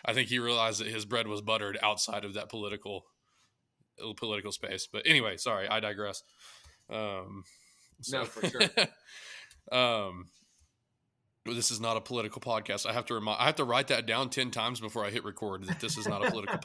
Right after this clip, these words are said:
Speaker 1: podcast. This is not a political podcast. So let's go back to your, uh,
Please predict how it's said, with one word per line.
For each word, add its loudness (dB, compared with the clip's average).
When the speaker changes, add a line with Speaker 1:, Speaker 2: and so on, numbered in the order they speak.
Speaker 1:
podcast. -8
This -4
is -6
not 0
a -6
political -8
podcast. -6
So 6
let's 2
go 2
back 4
to 0
your, 4
uh, 2